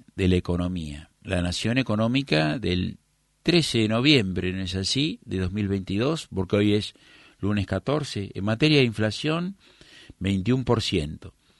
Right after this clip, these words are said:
Es el dato estimado para el periodo de agosto a octubre. En los dos primeros meses del periodo, el índice oficial acumuló trece coma cinco por ciento,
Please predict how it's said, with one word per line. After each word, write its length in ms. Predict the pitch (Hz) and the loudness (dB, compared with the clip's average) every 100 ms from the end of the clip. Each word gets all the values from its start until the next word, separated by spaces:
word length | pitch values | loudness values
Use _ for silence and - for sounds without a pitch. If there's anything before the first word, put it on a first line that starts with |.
| - _ | -20 _
Es 180 | 107 120 | 0 4
el 140 | 107 | 8
dato 240 | 117 123 123 | 8 8 4
estimado 760 | - 107 107 131 135 131 135 - _ - - - - | 0 0 4 6 6 4 0 -6 _ -20 -20 -8 2
para 160 | 104 | 6
el 100 | 101 | 6
periodo 480 | 104 117 139 135 127 | 6 4 6 6 6
de 80 | 110 | 6
agosto 500 | 101 143 135 - 123 | 4 2 0 0 2
a 60 | |
octubre. 720 | 101 104 135 143 139 143 147 - _ _ _ - - - - - - - _ _ _ _ _ | 2 0 0 2 2 0 -2 -6 _ _ _ -20 -20 -20 -20 -20 -20 -20 _ _ _ _ _
En 340 | 110 107 101 101 | 6 8 8 8
los 180 | 104 107 | 6 8
dos 200 | 170 - | 6 6
primeros 440 | 113 117 120 110 | 4 6 6 4
meses 600 | 104 135 117 - 104 101 | 4 4 4 4 4 4
del 200 | 90 90 | 4 4
periodo, 760 | 95 98 113 117 113 120 139 - _ - | 4 4 6 8 8 6 2 -4 _ 0
el 180 | 98 98 | 0 2
índice 480 | 131 143 143 - 113 | 2 2 2 4 4
oficial 720 | 101 107 - 131 131 143 - | 4 2 8 10 10 8 6
acumuló 580 | 101 - 98 101 120 131 | 0 2 2 6 6 4
trece 360 | - 127 117 | 4 4 4
coma 260 | 117 101 95 | 2 0 0
cinco 320 | - 117 113 | -2 0 0
por 160 | 107 110 | 2 2
ciento, 540 | - 147 117 110 123 | 4 4 4 0 -6